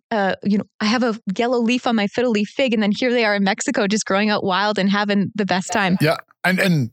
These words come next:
Speaker 2: nobody's doing anything to them. Tourists are probably, you know, they, how many times, like, the ones on the resort, they get, like, a drink poured on them or people have fallen into them and they're thriving.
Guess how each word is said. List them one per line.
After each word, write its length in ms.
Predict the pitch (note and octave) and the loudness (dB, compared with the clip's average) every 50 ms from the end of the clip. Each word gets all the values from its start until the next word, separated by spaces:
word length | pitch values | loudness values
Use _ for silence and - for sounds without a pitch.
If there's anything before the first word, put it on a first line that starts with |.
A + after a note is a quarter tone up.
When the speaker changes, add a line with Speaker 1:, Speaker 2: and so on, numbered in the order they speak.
| _ _ - - - _ _ _ - - | _ _ -20 -20 -20 _ _ _ -8 -2
Speaker 2:
nobody's 460 | - D#3+ E3 F3+ F3 F3+ F3+ D#3 B2 | 0 2 2 4 4 4 4 2 2
doing 300 | G2 D3+ D#3 E3+ E3+ D#3 | 2 2 2 2 2 2
anything 420 | C#3 C3 B2+ A2+ F#2+ C3 A#2+ A2+ G#2 | 2 2 0 0 0 2 2 2 2
to 140 | - A2+ | 0 0
them. 320 | G#2+ G2+ A2 G#2+ G#2+ A2 A2 - - - - - - - - - B2+ | 2 2 2 2 2 2 0 -2 -8 -20 -20 -20 -14 -10 -10 -8 -4
Tourists 340 | - - G3 F#3+ D#3+ - - | -2 0 0 0 0 -2 -4
are 60 | E3 | -4
probably, 460 | - E3 F3 D#3+ D3 D#3+ D#3 D3+ D#3 | -2 -2 -2 0 -2 -2 -4 -2 0
you 120 | E3 E3+ | 0 2
know, 160 | D#3+ D#3 D3+ D#3 | 2 2 2 2
they, 360 | D3+ D#3+ C#3+ A#2+ A#2 A#2+ - - | 2 2 2 2 0 0 0 0
how 200 | A#2+ G2+ F#2+ D3+ | 2 2 2 2
many 160 | E3 E3+ E3 D3+ | 2 2 2 2
times, 360 | A#2+ C#3 E3 D#3+ D#3 B2+ D3 | 2 2 4 2 2 2 0
like, 120 | D3+ A2+ - | 0 0 0
the 60 | D3+ | 0
ones 220 | D3 D#3+ D#3+ B2+ | 2 2 2 2
on 80 | D3+ D3 | 2 2
the 80 | C#3+ | 2
resort, 360 | C3+ C3 B2+ A2+ D#3+ D3+ C3 A2 | 2 2 2 2 0 0 0 0
they 100 | B2 A#2+ | 0 2
get, 240 | B2+ B2+ C3 - | 2 2 0 0
like, 240 | - C3 B2 A#2 A2+ | 0 0 0 2 0
a 40 | B2+ | 0
drink 400 | G#2+ F#2+ B2+ D#3 D#3+ D3 A2+ - | 0 2 2 2 2 2 0 -2
poured 320 | - - C#3 B2 A#2+ A2+ | -2 -2 0 2 2 2
on 200 | A#2 G#2+ G#2 G#2 | 2 2 2 2
them 200 | G#2 A2+ G#2 G#2 | 2 4 4 4
or 240 | G#2 G2+ G#2+ G#2 G#2 | 2 2 0 0 0
people 280 | - - D#3 - E3 D3 | 0 0 0 0 0 0
have 100 | C3+ G#2+ | 0 -2
fallen 400 | - - D#3 D3+ D3 C#3+ C#3 D3 | 0 0 0 0 2 2 2 2
into 200 | D#3 E3 C#3+ C3+ | 2 2 2 2
them 320 | A#2+ A#2+ A#2 A2+ G#2+ G2+ - - - _ _ _ _ _ _ - | 2 2 2 2 2 2 0 -4 -10 _ _ _ _ _ _ 0
and 140 | D3 D3 D3 | 2 2 2
they're 80 | C3 | 2
thriving. 680 | - - E3 D#3+ F3+ F#3 D#3+ C3+ C#3+ C#3 C#3 C#3 C3+ | 0 0 0 0 0 0 2 2 2 2 2 2 0